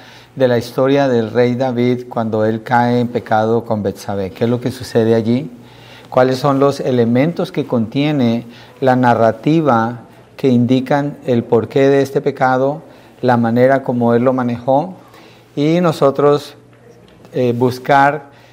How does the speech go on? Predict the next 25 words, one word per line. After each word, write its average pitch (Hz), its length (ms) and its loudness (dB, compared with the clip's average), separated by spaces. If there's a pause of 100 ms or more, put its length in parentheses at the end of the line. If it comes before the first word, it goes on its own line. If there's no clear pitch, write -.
(200)
qué 147 100 -2
es 139 80 0
lo 143 80 0
que 160 100 0
tenemos 135 300 -4
que - 80 -4
hacer 131 280 -2
para 131 300 0
evitarlo. 110 460 -2
Vamos 95 240 -8
a 131 40 -2
buscar 120 280 -4
algunos 120 360 -2
textos 131 320 -4
que 127 120 -6
nos 113 180 -6
ayuden 117 400 0
a 110 120 -2
pensar 110 360 -4
cómo 123 180 -2
evitarlo, 131 600 0
pero 135 160 4
el 127 80 2
enfoque 170 400 0
principal 143 1000 -2